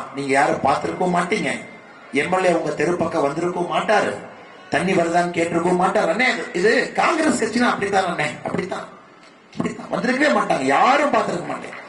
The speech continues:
பாராளுமன்ற தேர்தல், சட்டமன்ற தேர்தலும் போது ஒரு மாசத்துக்கு முன்னாடி தான் அது இதுல கேட்பாங்க, இந்த முன்னாபா எம் பி பி எஸ் படத்துல கேட்பாங்க, "இந்த சப்ஜெக்டுக்கு உயிர் இருக்கான்னு?" கேட்பாங்க. படம் பாத்துருக்கீங்களான்னு?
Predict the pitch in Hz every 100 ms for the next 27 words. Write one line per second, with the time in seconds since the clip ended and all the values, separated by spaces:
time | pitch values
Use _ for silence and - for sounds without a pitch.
0 | - - - - - - - - - -
1 | 160 208 254 262 262 247 226 226 220 202
2 | 202 285 - 185 240 240 240 220 220 196
3 | 185 180 175 202 302 214 196 233 233 240
4 | 240 214 196 196 190 196 240 247 - -
5 | - - - - - - - 160 160 147
6 | 175 214 165 160 160 143 135 139 143 143
7 | 185 214 214 190 160 165 156 151 - 143
8 | - 135 139 135 - - 147 165 160 202
9 | - 160 175 175 165 147 139 127 127 113
10 | - 147 143 135 127 127 139 190